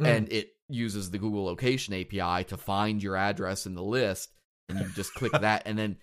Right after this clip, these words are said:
Speaker 2: it, in the background, breaks it up into all of its constituent components. But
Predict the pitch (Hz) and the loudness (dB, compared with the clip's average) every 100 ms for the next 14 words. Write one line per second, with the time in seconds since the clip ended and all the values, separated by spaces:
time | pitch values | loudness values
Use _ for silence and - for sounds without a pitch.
0 | _ _ 139 151 151 110 - 110 135 110 | _ _ 2 4 2 0 2 2 0 0
1 | 95 87 90 107 107 - 95 92 95 98 | 0 -2 -4 -4 -4 -2 -2 -2 -2 -2
2 | 92 92 92 - - - 113 95 - 98 | 0 -2 -4 -8 -12 -12 -8 -6 -8 -6
3 | 107 87 - 92 90 127 107 80 - 90 | -6 -8 -8 -8 -2 -2 -2 -6 -10 -6
4 | 95 | -6